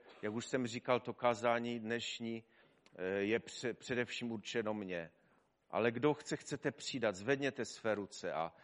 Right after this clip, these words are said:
pojďte se modlit se mnou. Pane, já tě tak chválím a já tak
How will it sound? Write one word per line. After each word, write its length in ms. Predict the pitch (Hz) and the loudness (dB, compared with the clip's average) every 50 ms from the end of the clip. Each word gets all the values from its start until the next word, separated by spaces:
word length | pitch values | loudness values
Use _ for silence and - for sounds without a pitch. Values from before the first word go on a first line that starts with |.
| - _ | -18 _
pojďte 260 | - 127 131 - 151 135 | -4 -4 -4 -2 -2 -4
se 180 | - - 139 | -2 -2 -2
modlit 360 | 123 113 110 92 98 95 - | 0 0 -2 -2 -4 -8 -8
se 200 | - - - 104 | -8 -4 -2 -2
mnou. 300 | 92 90 80 78 76 71 - _ _ _ _ _ _ _ _ _ _ _ _ _ _ _ _ _ _ _ _ _ _ _ _ _ _ _ _ _ _ _ _ _ _ _ _ _ - - _ 78 - - - - _ - 80 73 _ _ 120 _ _ _ _ _ _ _ _ _ _ _ _ _ _ _ _ _ _ - - _ _ | -2 -2 -6 -10 -12 -12 -16 _ _ _ _ _ _ _ _ _ _ _ _ _ _ _ _ _ _ _ _ _ _ _ _ _ _ _ _ _ _ _ _ _ _ _ _ _ -20 -20 _ -20 -20 -20 -20 -20 _ -20 -20 -20 _ _ _ _ _ _ _ _ _ _ _ _ _ _ _ _ _ _ _ _ _ -20 -20 _ _
Pane, 200 | - 98 107 113 | -2 -2 0 0
já 60 | 110 | 0
tě 120 | 107 - 110 | -2 -2 -4
tak 160 | 117 110 - | -6 -6 -6
chválím 560 | - - - 123 110 107 98 98 98 92 92 | -8 -4 0 2 2 4 2 0 -2 -2 -2
a 100 | 90 92 | 0 0
já 120 | 92 98 98 | 0 0 0
tak 300 | - 117 113 - - | -2 -4 -4 -4 -6